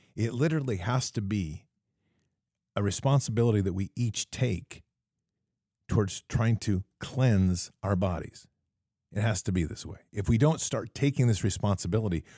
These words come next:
we are literally going to fall into the same trap. Part of the cleansing is spiritual cleansing,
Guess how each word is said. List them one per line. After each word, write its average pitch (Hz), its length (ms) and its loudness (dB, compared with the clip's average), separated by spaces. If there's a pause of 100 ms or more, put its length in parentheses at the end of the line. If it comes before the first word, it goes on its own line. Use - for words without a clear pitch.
(100)
we 104 160 4
are 101 140 6
literally 110 420 0
going 98 160 0
to 92 100 0 (140)
fall 92 240 0
into 82 140 -2
the 80 100 -6
same 76 220 -2
trap. - 300 -10 (2500)
Part 135 200 0
of 127 80 0
the 107 80 -2
cleansing 110 420 4
is 92 100 2
spiritual 107 380 2
cleansing, 76 440 -4